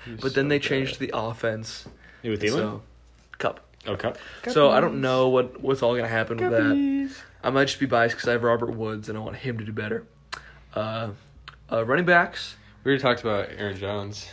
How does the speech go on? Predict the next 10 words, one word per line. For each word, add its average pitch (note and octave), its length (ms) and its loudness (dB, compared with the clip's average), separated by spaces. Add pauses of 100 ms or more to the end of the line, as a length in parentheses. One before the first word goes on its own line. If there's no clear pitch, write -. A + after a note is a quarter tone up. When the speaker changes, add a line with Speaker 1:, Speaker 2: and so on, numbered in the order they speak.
(140)
Speaker 2:
Yeah, A#2+ 240 0 (200)
in D3 100 2
their G3+ 120 6
prime, E3 500 2
both D3+ 160 4
are B2 60 -4
great, - 440 -2 (840)
but A#2+ 160 0
I B2 60 2
just A#2+ 220 -6